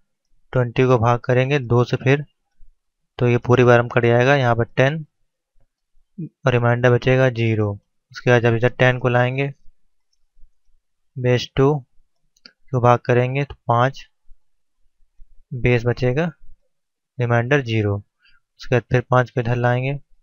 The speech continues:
भाग करेंगे दो से, तो यहाँ बचेगा दो,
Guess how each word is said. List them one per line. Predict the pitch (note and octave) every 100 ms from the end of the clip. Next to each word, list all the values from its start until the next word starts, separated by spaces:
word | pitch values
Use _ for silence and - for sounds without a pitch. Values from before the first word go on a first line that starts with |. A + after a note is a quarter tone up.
| _ _ _ _ _ _ _ _ _ _ _ _ _ -
भाग | B2 A#2+
करेंगे | - B2 B2 B2
दो | A#2+ B2
से, | C#3+ D3
तो | - _ _ _ _ _ _ _ _ _ - B2
यहाँ | A#2+
बचेगा | A#2 A#2+ A#2 A#2 G#2+
दो, | B2+ C3+ D#3+